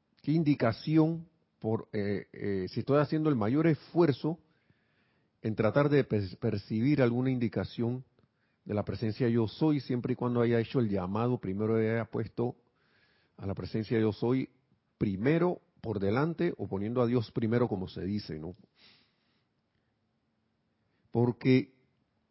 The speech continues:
al uno a irse habituando a esto,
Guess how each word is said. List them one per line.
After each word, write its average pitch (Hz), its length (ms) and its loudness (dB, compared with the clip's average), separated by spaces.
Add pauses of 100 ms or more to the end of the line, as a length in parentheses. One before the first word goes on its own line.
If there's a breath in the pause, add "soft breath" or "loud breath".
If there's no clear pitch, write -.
(1900)
al 117 200 2
uno 185 280 6
a 160 60 4
irse 170 300 0
habituando 147 540 4
a 147 60 6
esto, 165 340 0